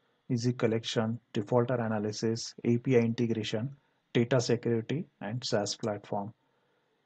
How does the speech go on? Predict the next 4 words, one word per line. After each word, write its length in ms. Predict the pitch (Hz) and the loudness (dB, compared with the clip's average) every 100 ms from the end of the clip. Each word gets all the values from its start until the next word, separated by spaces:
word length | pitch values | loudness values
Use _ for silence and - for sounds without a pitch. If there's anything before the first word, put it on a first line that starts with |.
| _ _ | _ _
So 600 | - - 156 143 139 143 - _ _ _ 160 | -2 8 10 10 6 2 -10 _ _ _ -2
deposit 460 | 135 143 180 180 175 | 4 6 8 6 6
and 160 | 160 143 | 4 4
loan, 260 | 139 165 | 4 0